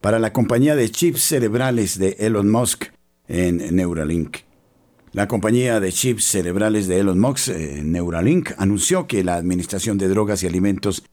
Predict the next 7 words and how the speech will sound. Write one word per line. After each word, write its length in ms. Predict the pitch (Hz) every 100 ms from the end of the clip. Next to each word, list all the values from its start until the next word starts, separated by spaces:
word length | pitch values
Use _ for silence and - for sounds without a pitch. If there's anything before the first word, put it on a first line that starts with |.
| _ _ _
de 120 | -
los 160 | 85 82
Estados 420 | 85 95 90 82
Unidos 400 | 90 95 95 92
aprobó 480 | 90 82 87 107 117
su 180 | - 107
producto 540 | 82 90 113 117 123